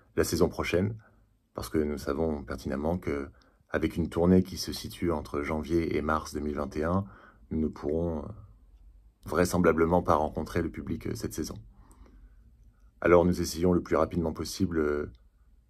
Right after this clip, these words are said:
de décaler ces rendez-vous avec le public et l'ensemble des partenaires, et puis, euh, de commencer à travailler sur, euh, la suite, un auteur romanesque, et dont nous pourrons là aussi vraisemblablement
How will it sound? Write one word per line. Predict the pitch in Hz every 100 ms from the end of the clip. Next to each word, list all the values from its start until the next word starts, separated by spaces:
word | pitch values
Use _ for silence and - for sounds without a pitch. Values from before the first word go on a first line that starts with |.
| _ _ - - _ -
de | 82 80
décaler | 78 85 87 85 101
ces | 98 82
rendez-vous | 82 80 80 113 127
avec | 76 76
le | 80
public | - - 104 107
et | 78 76
l'ensemble | 73 - 80
des | 78
partenaires, | 76 - 78 85 110 - - - - - - _ -
et | 80
puis, | 92 101 95
euh, | 80 76 76 73 - - _ -
de | 92
commencer | - 82 80
à | 78
travailler | - 71 71 78 80
sur, | - - 73 69
euh, | 69 69
la | 71 73
suite, | - - - - _ _ _ _ _ _
un | 76
auteur | 73 82 71
romanesque, | 85 80 76 92 - - - _ _ _ _ -
et |
dont | 78 80 78 78 76 101 - _ 82
nous |
pourrons | - 73 90
là | 87 80
aussi | 76 - 98
vraisemblablement | 80 71 - 73 71 76 78 92